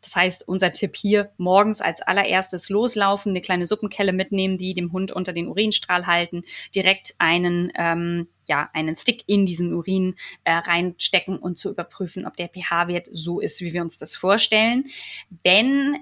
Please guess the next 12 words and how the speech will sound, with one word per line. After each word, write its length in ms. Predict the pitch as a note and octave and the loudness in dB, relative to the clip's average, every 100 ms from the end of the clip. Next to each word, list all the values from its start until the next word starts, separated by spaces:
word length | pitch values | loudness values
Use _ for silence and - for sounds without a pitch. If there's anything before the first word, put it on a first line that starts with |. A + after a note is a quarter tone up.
| - - - | -8 -14 0
der 160 | G3 | 2
P-H-Wert 460 | F#3+ F#3+ F#3+ F#3+ F3+ | 2 2 2 2 2
nicht 480 | G3 C#4 F4 - - | 6 6 6 -2 -6
so 140 | E3+ | -6
ist, 240 | - - F3 | -6 -8 -8
wie 160 | D#3 | -6
wir 120 | E3+ D#3+ | -4 -6
uns 120 | - | -8
das 140 | F3 | -8
vorstellen, 400 | F3+ F3 F#3+ G3+ | -6 0 0 2
dann 220 | E3+ F3+ | 0 0
kann, 520 | - G3 G#3 A#3 A#3 | 0 2 2 2 -2